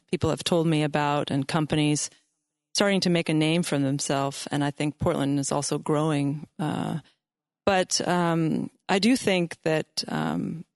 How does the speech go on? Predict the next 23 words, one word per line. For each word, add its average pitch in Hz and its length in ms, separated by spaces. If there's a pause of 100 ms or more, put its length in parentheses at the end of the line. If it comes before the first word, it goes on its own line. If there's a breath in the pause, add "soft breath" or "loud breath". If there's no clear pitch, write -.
(220)
the 185 80
work 175 280 (360)
needs 180 320
to 170 100
be 151 380 (120)
supported 165 680 (180)
that, 151 120
so 165 200
that 147 220
they 170 140
can 175 500
tour. 143 460
I 156 60
think 160 220
that's 165 220
a 165 40
problem 147 460
with 143 200
Portland 151 460 (360)
theater 160 200
companies, 147 520
is - 180
that 143 260